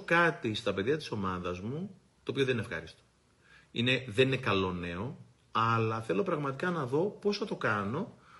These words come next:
προκειμένου αυτό το πράγμα να είναι πιο εύπεπτο και να περάσει πιο καλά.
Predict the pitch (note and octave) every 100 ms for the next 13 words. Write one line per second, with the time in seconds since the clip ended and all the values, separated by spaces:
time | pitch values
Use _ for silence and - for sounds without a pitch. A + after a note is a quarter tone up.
0 | - - C3+ C#3 F#3 B3 F#3+ G#3 G3+ G#3
1 | G3+ G3+ G3+ G3+ - G3+ - - D3 D3
2 | - - D3+ - G3 F#3+ F#3 F#3 F#3+ F#3
3 | - F3+ D3+ A2+ F#2+